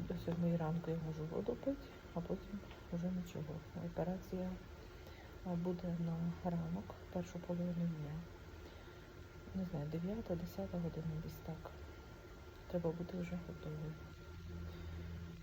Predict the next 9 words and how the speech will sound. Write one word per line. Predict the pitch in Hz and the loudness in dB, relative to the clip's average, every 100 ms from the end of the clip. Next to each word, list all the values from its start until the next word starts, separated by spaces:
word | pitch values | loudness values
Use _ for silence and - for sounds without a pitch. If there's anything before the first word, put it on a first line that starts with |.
| 85 85 87 87 - - | -4 -2 -2 0 -2 0
Так | - 180 | 0 2
що | - 190 | 2 0
такі | 180 - 185 | 0 0 -2
справи. | - - 170 175 196 190 - - - | -2 0 2 4 2 0 0 2 2
Вечеряла | 196 190 208 196 180 180 | 2 2 2 4 4 6
я | 170 170 170 - 151 - - - - | 6 6 2 -2 -6 -8 -8 -6 0
каша, | 170 170 - 233 - - - - | 0 0 0 -2 -2 -8 -8 -8
це | - | -8
кукурудзна, | - 185 - 175 175 170 180 | -6 -4 0 0 0 0 0